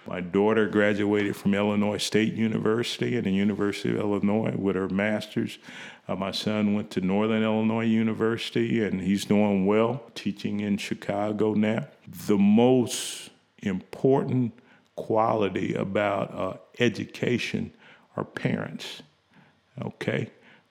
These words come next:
Parents are crucial. You cannot allow the school to just take over the education of your child. You must advocate for your child.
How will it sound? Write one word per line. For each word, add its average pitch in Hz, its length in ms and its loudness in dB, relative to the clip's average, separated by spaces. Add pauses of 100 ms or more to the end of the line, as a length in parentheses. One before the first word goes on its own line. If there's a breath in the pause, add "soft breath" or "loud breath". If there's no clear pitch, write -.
(120 soft breath)
Parents 127 580 -2
are 101 220 -2 (100)
crucial. - 580 -2 (600 loud breath)
You 107 320 0
cannot 120 580 2
allow 110 560 2
the 92 160 -4
school 117 460 -2
to 104 80 -2
just 98 340 -6
take - 260 -6
over 57 220 0
the 95 100 0
education - 720 -4
of - 80 -6
your 55 140 -4
child. - 540 -4 (380 loud breath)
You 117 360 2
must 120 340 2
advocate 120 680 0
for - 160 -6
your - 180 -4
child. - 500 -8